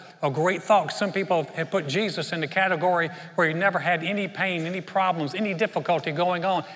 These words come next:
Actually, the Bible said he can understand our weaknesses because he was not only the Son of God, he was the Son of Man.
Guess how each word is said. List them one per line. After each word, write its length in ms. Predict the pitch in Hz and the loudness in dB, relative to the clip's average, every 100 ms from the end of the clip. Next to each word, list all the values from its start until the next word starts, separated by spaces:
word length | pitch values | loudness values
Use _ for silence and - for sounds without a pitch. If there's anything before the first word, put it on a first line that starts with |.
| - | 2
Actually, 260 | 202 - 202 | 4 4 0
the 100 | 175 | 0
Bible 280 | 190 190 165 | 2 2 0
said 240 | 208 170 - - - | 0 -2 -2 -18 -4
he 120 | 220 | -2
can 180 | - 190 | 2 0
understand 760 | - 214 202 180 - 185 185 | 2 2 2 0 -2 -2 0
our 160 | 180 180 | 2 2
weaknesses 520 | 185 220 196 - 185 | 2 0 -4 -4 -4
because 460 | 143 165 190 185 - - - | -4 -2 4 4 2 -8 -2
he 100 | 214 | 2
was 180 | 180 - | 2 2
not 140 | 190 | 4
only 240 | 190 247 | 6 4
the 100 | 190 | 2
Son 220 | - 185 156 | 0 0 0
of 80 | |
God, 200 | 143 147 143 | 2 2 2
he 60 | |
was 140 | 143 127 | -4 -6
the 80 | |
Son 220 | 123 147 117 | -6 -6 -8
of 80 | |
Man. 180 | 110 98 | -10 -14